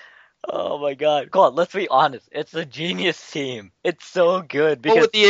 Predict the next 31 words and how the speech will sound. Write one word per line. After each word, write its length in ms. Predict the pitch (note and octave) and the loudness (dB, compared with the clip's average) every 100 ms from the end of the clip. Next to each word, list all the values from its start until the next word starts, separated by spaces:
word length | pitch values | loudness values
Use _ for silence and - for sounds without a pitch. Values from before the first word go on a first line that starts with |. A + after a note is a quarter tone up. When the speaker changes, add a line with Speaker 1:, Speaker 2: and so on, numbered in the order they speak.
| G3 | 6
Speaker 1:
like, 100 | D#3 | 4
Speaker 2:
with 100 | - | 4
the 120 | G3+ | 2
addition 340 | F3 G#3 G3+ | 4 2 2
of 80 | F3 | -4
Sylveon, 720 | - D#3+ E3+ C3+ G2 E2+ D#2+ - _ | -4 -2 0 2 0 0 -4 -12 _
it's 180 | B2+ - | -10 0
much 260 | C3+ C3+ - | 0 0 -2
more 160 | A#2+ | -2
viable. 500 | A2 A2+ G#2 F#2 C2+ _ _ _ _ _ _ _ _ _ _ | 6 6 6 2 -8 _ _ _ _ _ _ _ _ _ _
Speaker 1:
they 240 | C#3+ F3+ | -2 -2
counter 460 | - F#3 D#3 D#3+ C3+ | 0 0 0 -2 -4
everything. 760 | B2 C3+ A#2+ C3+ - B2 G2+ F#2 _ _ _ _ - _ _ _ _ _ _ _ _ _ _ _ _ | -4 -4 -6 -8 -4 -6 -6 -12 _ _ _ _ -20 _ _ _ _ _ _ _ _ _ _ _ _
Speaker 2:
It's 80 | _ | _
'cause 120 | - D#3 | -4 0
they're 180 | D#3 | 2
every 280 | D3 C#3+ D3 | 2 2 -2
type 320 | - C#3 C#3 | -2 -2 0
in 120 | C3+ A#2+ | -2 -6
the 100 | G#2 | -4
game. 420 | B2+ C3 G#2 E2+ _ _ _ - | -2 -2 -2 -6 _ _ _ 0
Speaker 1:
That's 200 | G3+ G#3 | 4 4
what 120 | A#3 G#3+ | 4 2
I'm 140 | G#3 | 2
saying. 520 | - G3 G#3+ G3 C#3+ _ _ _ - | -2 -2 0 -2 -6 _ _ _ -4
<laughs> 60 | - - - _ _ _ _ _ - - | -2 -4 -8 _ _ _ _ _ -20 -14
Speaker 2:
No, 200 | D3 D#3 - | -8 -6 -2
it's 160 | D3 | -4
just 220 | D3+ D3+ C3+ | -4 -10 -6
boring. 520 | C#3+ D#3 D#3+ G#2+ G2 | -4 0 -2 -2 -2
No. 420 | B2+ D3+ B2 | 2 2 2